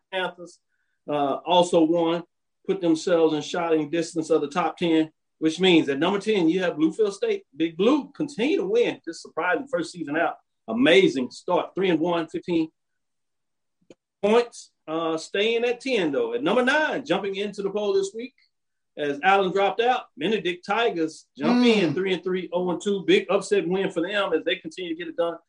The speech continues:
Speaker 1: surprising some teams. Big win over Miles. Golden Bears really shocked a lot of folks.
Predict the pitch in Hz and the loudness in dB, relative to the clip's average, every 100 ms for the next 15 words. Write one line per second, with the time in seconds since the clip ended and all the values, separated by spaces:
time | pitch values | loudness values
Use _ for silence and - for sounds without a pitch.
0 | _ - 120 131 160 175 160 151 151 175 | _ -8 -4 2 4 6 4 0 -2 0
1 | 156 - 175 196 180 170 160 135 127 165 | 0 4 4 4 2 2 2 0 -4 -4
2 | 190 147 - _ _ _ _ _ - 160 | -4 -6 -10 _ _ _ _ _ -2 2
3 | 190 175 143 190 175 127 107 127 151 180 | 4 2 2 2 2 0 -4 -4 -2 -4
4 | - 175 160 156 170 165 - 151 160 - | -6 -8 -6 -6 -6 -8 -4 -4 -4 -10